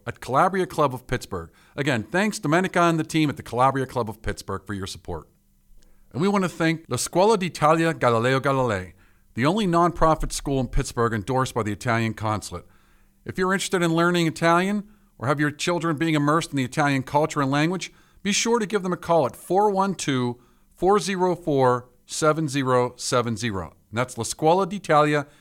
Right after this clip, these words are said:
Galileo Galilei. We'd also like to thank Chris Gonzalez from the Knights of Columbus. If you have any questions about joining the Knights of Columbus, reach out to Chris Gonzalez at four one two, six zero five, nine zero seven four.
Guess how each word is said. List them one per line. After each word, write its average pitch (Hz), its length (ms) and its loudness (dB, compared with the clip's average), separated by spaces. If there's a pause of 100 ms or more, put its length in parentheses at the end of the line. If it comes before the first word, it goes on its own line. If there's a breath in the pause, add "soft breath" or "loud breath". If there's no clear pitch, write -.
(120 soft breath)
Galileo 120 460 2
Galilei. 120 520 -2 (340)
We'd 170 120 -2
also 190 220 -2
like 156 180 0
to 120 60 -18
thank 117 260 -4
Chris 220 240 -2
Gonzalez 139 560 0
from 107 100 -6
the 110 80 -2
Knights 135 240 -2
of 123 60 -10
Columbus. 107 540 -6 (300)
If 104 100 -18
you 139 60 0
have 170 80 2
any 233 120 0
questions 170 420 -2
about 110 200 -4
joining 135 320 0
the 110 40 -2
Knights 120 300 -2
of - 60 -18
Columbus, 104 580 -4 (260 soft breath)
reach 196 220 -2
out 202 140 2
to - 60 -10
Chris 214 220 -4
Gonzalez 123 600 2
at 92 100 -12
four 196 320 0
one 196 220 -2
two, 127 380 -2 (140)
six - 420 -6
zero 185 300 0
five, 127 480 0 (220)
nine 147 320 -2
zero 123 560 0
seven 110 380 -2
four. 87 340 -8